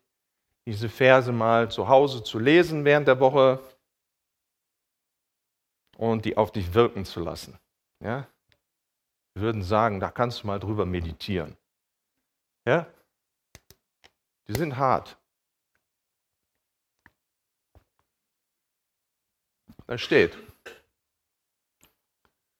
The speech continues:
Paulus redet über die Charakteristika der Liebe. Er sagt, Liebe ist geduldig, Liebe ist freundlich, sie kennt keinen Neid,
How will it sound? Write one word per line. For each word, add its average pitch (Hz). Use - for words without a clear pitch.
Paulus 135
redet 143
über 135
die 123
Charakteristika 127
der 117
Liebe. 101
Er 104
sagt, 101
Liebe 135
ist 117
geduldig, 156
Liebe 101
ist 92
freundlich, 127
sie 120
kennt 175
keinen 123
Neid, 104